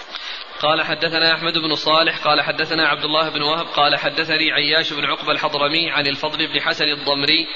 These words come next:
أن ابن أم الحكم أو ضباعة ابنتي الزبير حدثه عن إحداهما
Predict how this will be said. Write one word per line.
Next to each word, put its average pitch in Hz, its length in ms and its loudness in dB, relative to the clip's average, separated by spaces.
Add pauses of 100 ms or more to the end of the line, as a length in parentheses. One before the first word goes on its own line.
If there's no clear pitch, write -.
(480)
أن 170 200 0
ابن 156 180 0
أم 165 320 0
الحكم 165 520 0 (120)
أو 175 180 2
ضباعة 156 520 2
ابنتي 156 440 -2
الزبير 147 600 0
حدثه 165 760 0
عن 160 160 2
إحداهما 151 840 0